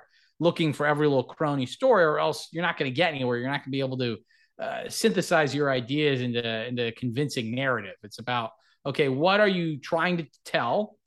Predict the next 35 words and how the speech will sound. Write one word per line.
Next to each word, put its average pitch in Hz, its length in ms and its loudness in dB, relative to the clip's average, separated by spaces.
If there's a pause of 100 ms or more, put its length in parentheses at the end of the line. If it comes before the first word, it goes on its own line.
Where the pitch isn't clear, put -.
(260)
right? 139 80 -2
What's 175 220 0
the 185 80 2
broad 165 440 2
story 135 280 0
you're 120 60 -4
trying 117 300 -6
to - 60 -20
tell? 120 180 -2
And 185 120 -2
that 160 260 -2
comes 165 220 2
about 139 360 0
through 131 140 0
a - 20 0
lot 135 220 2
of 160 100 0
reading, 143 420 2
a 135 40 -8
lot 131 180 2
of, 165 80 2 (100)
uh, 139 200 0
research, 135 580 -2
initial 131 320 -2
drafts. 120 540 -8 (400)
And 175 180 4
then 180 220 4
how 185 320 2
does 185 200 4
everything 175 420 0
else 165 340 0
kinda 156 340 -2 (300)
tell 240 220 2
that 135 200 2
story? - 500 -8